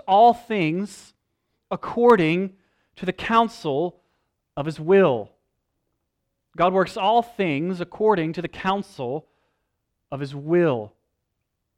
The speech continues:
And in light of that, I want to encourage you to be faithful. The similar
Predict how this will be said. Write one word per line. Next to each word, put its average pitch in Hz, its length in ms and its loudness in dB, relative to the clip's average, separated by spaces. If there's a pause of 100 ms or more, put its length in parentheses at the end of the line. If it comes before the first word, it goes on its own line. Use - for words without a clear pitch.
(340)
And 202 80 -2
in 208 100 0
light 202 200 4
of 208 100 6
that, 165 260 2
I 165 80 -2
want 185 220 -4
to 196 140 -6
encourage 180 480 -4
you 165 560 -4 (600)
to 175 80 -8
be 196 120 -4
faithful. 202 680 -2 (1500)
The 160 60 -8
similar 165 580 -4